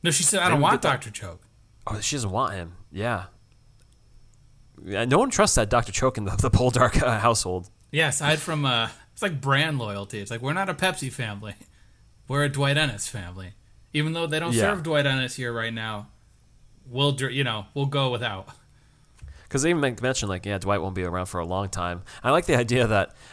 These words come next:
Speaker 2: I mean, I get it. They're all friends and stuff like that, but there's something funny to me about Ross's best friend is the one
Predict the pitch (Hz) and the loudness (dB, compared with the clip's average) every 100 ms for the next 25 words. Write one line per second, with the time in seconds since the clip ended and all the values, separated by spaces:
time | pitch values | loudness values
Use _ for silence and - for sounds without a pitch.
0 | - - _ - 131 139 120 117 92 90 | -20 -20 _ -6 0 2 4 2 0 4
1 | 123 127 - 110 110 110 - 123 123 117 | 6 6 4 2 2 0 0 0 -2 -2
2 | 113 - 131 - 175 104 123 110 107 101 | 0 2 2 0 0 -2 0 0 0 2
3 | 98 87 110 101 101 - 95 92 98 - | 0 -2 0 4 6 4 2 0 0 0
4 | 113 101 95 92 101 101 98 92 | 0 0 -2 -2 0 0 0 -4